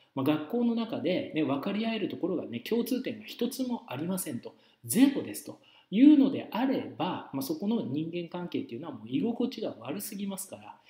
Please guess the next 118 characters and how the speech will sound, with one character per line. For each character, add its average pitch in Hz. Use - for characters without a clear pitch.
あ、 156
な 214
の 160
で 180
同 139
じ 135
時 120
間、 123
同 123
じ 117
空 123
間 196
を 208
共 127
有 127
す 123
る -
と 127
い -
う -
こ 170
と -
は -
で -
き 202
な 175
い 107
わ -
け -
で -
す -
よ -
ね。 190
ま 151
あ、 -
逆 202
の 302
言 285
い 269
方 269
を 262
し 262
た 285
な 285
ら 240
ば、 294
同 165
じ 175
時 160
間、 170
同 160
じ 156
空 165
間 185
を 156
共 180
有 180
す 175
る 175
こ 196
と 214
が 190
で 262
き 269
て -
い 175
る 135
と 143
い 214
う 269
の 269
で 226
あ 254
れ 208
ば、 277
違 302
い 311
こ 302
そ 151
あ 185
れ、 156
必 -
ず 220
そ 143
こ 135
に 208
は 175
共 131
通 135
の 196
価 -
値 -
観、 110
何 147
ら 151
か 233
の 214
共 139
通 135
の 175
価 -
値 -
観 110
と -
い -
う -
の 240
が -
絶 -
対 185
に 214
存 127
在 113
し -
て -
い -
る 196
と -